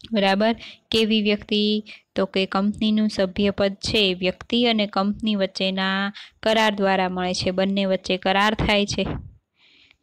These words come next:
ભારતીય કરારના કાયદા મુજબ શું છે? તો કે કરાર કરવા માટે એવી કોઈ પણ વ્યક્તિ છે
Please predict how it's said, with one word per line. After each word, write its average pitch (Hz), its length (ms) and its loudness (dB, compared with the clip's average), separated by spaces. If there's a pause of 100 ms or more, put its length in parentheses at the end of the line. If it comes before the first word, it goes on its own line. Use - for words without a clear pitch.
(260)
ભારતીય 196 480 0
કરારના 220 540 2
કાયદા 208 400 2
મુજબ 196 380 0
શું 208 300 -2
છે? 190 380 0
તો 185 160 -2
કે 180 160 -2
કરાર 185 380 2
કરવા 202 360 2
માટે 196 440 0
એવી 214 320 2
કોઈ 220 240 0
પણ 202 260 -2
વ્યક્તિ 190 440 -4
છે 196 440 0